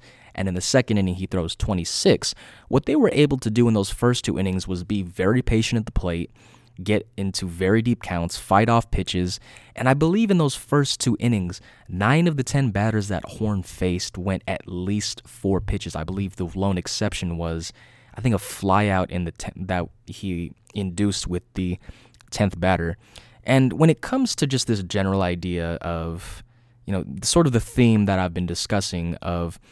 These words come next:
you know, the moment and not being, you know, ha-, not having that experience in the postseason,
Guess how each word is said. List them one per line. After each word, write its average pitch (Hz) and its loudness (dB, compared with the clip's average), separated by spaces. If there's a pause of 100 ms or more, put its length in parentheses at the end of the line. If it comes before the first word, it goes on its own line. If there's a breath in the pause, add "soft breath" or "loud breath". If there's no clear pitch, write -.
(500 soft breath)
you 101 -8
know, 87 -4
the 87 -4
moment 92 2
and 92 -2
not 90 -4
being, 85 -6
you 92 -6
know, 85 -4
ha-, - -8
not 117 2
having 101 0
that 90 -2
experience 92 -2 (500 loud breath)
in 107 2
the 95 -2
postseason, 90 -2